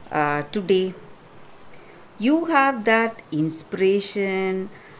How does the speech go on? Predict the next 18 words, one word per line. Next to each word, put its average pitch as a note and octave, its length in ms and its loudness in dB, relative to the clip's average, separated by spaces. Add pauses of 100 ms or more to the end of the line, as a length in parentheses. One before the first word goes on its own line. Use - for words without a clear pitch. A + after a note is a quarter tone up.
(120)
uh, B2+ 800 0 (640)
overwhelming F3+ 880 4
you. G#3+ 380 -4 (440)
Maybe G#3 360 2
you F#3+ 480 2
are F#3 260 6
in F#3 240 2
some D#3 380 0
troubles, A3 720 2 (440)
uh, D#3+ 40 0
in D#3 200 0
your D#3+ 180 2
career G3+ 600 2
or E3 220 2
in D#3+ 180 0
your C#3+ 120 0
personal C#3 480 -2
life A#3+ 360 -2